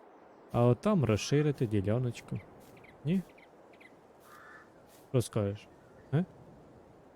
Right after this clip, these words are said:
Ну. Ей! Тобою. М. Не домовися ніяк. Так,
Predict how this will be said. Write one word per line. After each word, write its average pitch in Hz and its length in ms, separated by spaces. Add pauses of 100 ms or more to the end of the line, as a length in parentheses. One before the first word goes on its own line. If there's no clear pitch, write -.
(100)
Ну. 160 920 (460)
Ей! 285 520 (2500)
Тобою. 107 520 (1300)
М. 123 180 (1500)
Не 120 160
домовися 117 580
ніяк. 104 440 (2750)
Так, 143 420